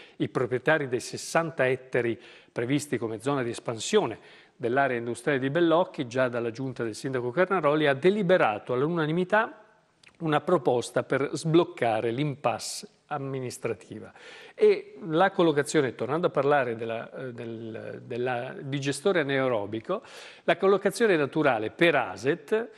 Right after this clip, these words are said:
sarebbe appunto quella di Bellocchi. Per ASET la zona produttiva è la collocazione naturale di questo impianto per la pro-,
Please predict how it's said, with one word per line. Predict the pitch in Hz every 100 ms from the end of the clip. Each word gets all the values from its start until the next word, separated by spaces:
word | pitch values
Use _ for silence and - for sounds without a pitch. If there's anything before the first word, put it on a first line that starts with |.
| - -
sarebbe | - 220 160 160
appunto | 160 151 139 135
quella | 139 131
di | 131
Bellocchi. | 127 131 117 92 - - 120 _
Per | 156
ASET | 180 180 175
la | 139
zona | 131 160
produttiva | 143 151 151 185 185 - - - _
è | 165 165 - -
la | 156 139
collocazione | 147 131 131 160 143
naturale | 123 143 147 135
di |
questo | 120 127 - 131
impianto | 123 127 120 117
per | 117 117
la | 113
pro-, | 123 135